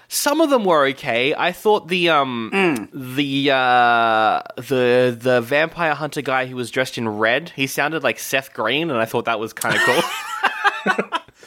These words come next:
Speaker 2: Yeah, I'll mention ones that I really hated.
Speaker 1: The Hand.
Speaker 2: The Hand, yeah.
Speaker 1: <laughs>
Speaker 2: The Hand was a poor choice. Vampire Hunter D has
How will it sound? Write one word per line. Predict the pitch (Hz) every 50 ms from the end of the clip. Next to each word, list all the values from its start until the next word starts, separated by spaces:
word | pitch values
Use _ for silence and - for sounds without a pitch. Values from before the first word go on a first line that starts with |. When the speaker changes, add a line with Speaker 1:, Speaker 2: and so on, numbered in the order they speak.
| - - - _ _ _
Speaker 2:
Yeah, | - 175 175 160 147 131 - -
I'll | 180 190 214
mention | 247 269 262 - 262 240 208 196
ones | 208 214 208 202 196 - -
that | 185 165
I | 165 156
really | 147 139 139 147 160 165 160 160 156 160 156 143 127
hated. | - - - 131 139 147 147 - - 190 190 208 208 208 -
Speaker 1:
The | 131 120
Hand. | - 139 143 165 185 170 127 107 104 101
Speaker 2:
The | 190 185
Hand, | - 160 151 156 156 151 151 147 127 120
yeah. | 113 147 139 135 127 117 104 104 - - - - -
Speaker 1:
<laughs> | - - - - -
Speaker 2:
The | 190 165
Hand | - 202 220 254 269 247
was | 240 208
a | 196
poor | 175 175 160 208 185 185
choice. | 185 - 170 160 156 - - - _ _ _ -
Vampire | 180 214 240 226 254 240 233 226 214
Hunter | 214 - 190 185 - 190
D | 156 127 156 147 139 135 139 147 151
has | - - - 156 156 156 147 147 139 135 - -